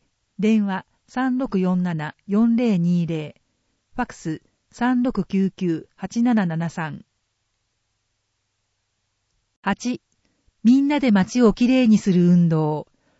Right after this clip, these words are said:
五月三十一日日曜、春の一斉清掃への参加団体を募集。ゴミやタバコの吸い殻のポイ捨てのない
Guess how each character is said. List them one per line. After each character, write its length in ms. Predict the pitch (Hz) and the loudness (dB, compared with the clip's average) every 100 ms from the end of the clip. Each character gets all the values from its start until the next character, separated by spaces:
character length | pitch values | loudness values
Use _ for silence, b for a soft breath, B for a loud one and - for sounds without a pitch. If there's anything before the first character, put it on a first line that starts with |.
| _ _ | _ _
五 100 | 262 | 0
月 260 | 269 240 220 | 2 2 -2
三 240 | 226 240 | 0 2
十 220 | 202 196 175 | 2 2 0
一 240 | - 170 | -2 -2
日 340 | 170 - 160 - | -2 -4 -12 -6
日 320 | 175 - 202 | -6 -2 0
曜、 320 | 196 160 139 _ _ _ _ _ _ _ | 2 0 -6 _ _ _ _ _ _ _
春 280 | - 285 254 | -2 2 4
の 100 | 190 | 4
一 100 | 180 | 2
斉 320 | - 262 262 | 0 -2 -2
清 200 | - 262 | -2 -2
掃 280 | 233 220 196 | 0 0 2
へ 100 | 185 | 2
の 120 | 170 | 0
参 240 | 202 220 | 0 0
加 120 | 214 220 | 2 2
団 220 | 226 208 | 2 2
体 260 | 190 175 | 0 -2
を 80 | 160 | -2
募 120 | 151 | -4
集。 480 | 151 - 151 147 202 _ _ _ _ _ _ _ _ _ _ _ _ - | -8 -8 -8 -8 -12 _ _ _ _ _ _ _ _ _ _ _ _ -2
ゴ 100 | 180 | 2
ミ 160 | 240 262 | 4 2
や 100 | 220 | 0
タ 140 | 185 | -2
バ 100 | 220 | -2
コ 140 | 240 254 | 0 0
の 100 | 247 | 0
吸 220 | 254 247 | 0 2
い 60 | |
殻 180 | 233 226 | 2 4
の 140 | 220 214 | 2 2
ポ 120 | 226 | 0
イ 80 | 220 | -2
捨 120 | - | -2
て 100 | 214 | 0
の 140 | 214 | 2
な 160 | 196 | 2
い 120 | 170 | -2